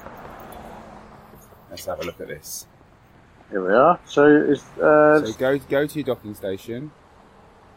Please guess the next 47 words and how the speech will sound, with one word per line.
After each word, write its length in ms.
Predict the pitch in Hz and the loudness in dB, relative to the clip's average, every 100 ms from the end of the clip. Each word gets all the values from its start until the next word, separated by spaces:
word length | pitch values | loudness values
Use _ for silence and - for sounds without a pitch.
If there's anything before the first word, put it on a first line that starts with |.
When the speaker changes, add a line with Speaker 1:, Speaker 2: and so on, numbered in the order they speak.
| - | -4
Speaker 2:
is 60 | 110 | 0
that, 140 | 147 | 2
uh, 160 | - 185 | 2 0
that 180 | 170 180 | 0 2
one? 160 | 254 | 0
Speaker 1:
That's 240 | 226 - - | 0 -8 -10
your 80 | |
docking 280 | 110 104 107 | -12 -12 -14
station. 420 | 101 98 98 - | -8 -8 -8 -2
Speaker 2:
No, 140 | 120 160 | 2 4
that 140 | 208 | 4
says 180 | 180 165 | 2 -4
Somerset 460 | - 156 - 139 147 | -2 -2 -2 -2 -2
House. 240 | 175 - | -4 -6
This 200 | 110 - - | -12 -16 -4
Speaker 1:
Oh, 280 | 113 117 107 | 2 4 2
okay. 340 | 113 - 95 | 0 -4 -6
We'll 80 | 104 | -2
go 120 | 117 | -2
back 140 | 113 98 | -2 -6
to 80 | |
your 100 | 98 | -12
docking 140 | 101 95 | -14 -14
station. 500 | - 85 - 107 120 - _ _ - - - | -10 -10 -10 -12 -12 -18 _ _ -20 -20 -8
Speaker 2:
Uh, 640 | 110 107 107 104 104 107 | -2 0 2 2 0 0
this 220 | - 180 | 2 0
one. 120 | - 90 - - - - | 0 -6 -10 -20 -20 -4
There 100 | 160 | 0
we 80 | 98 | 2
go. 140 | 131 | 4
Speaker 1:
Is 540 | 190 - - - - - | 2 -4 -20 -20 -12 -8
that 100 | 107 | -6
your, 100 | 123 | -4
no, 80 | |
Speaker 2:
Ten 200 | 147 147 | 2 4
Speaker 1:
isn't, 20 | 143 | 6
Speaker 2:
bikes. 320 | 196 135 - | 4 2 -6
Speaker 1:
isn't 120 | 160 | -8
that 100 | 180 | -2
Speaker 2:
Emba- 160 | 170 175 | 0 2
Speaker 1:
that 120 | 143 | -2
docking 160 | 113 | -4
station? 420 | 107 107 95 101 90 | -8 -6 -8 -10 -14
That's 140 | 135 | -8
that 200 | 156 - | -8 -8
docking 240 | 123 104 | -10 -14
station. 420 | 95 92 85 - | -14 -12 -12 -16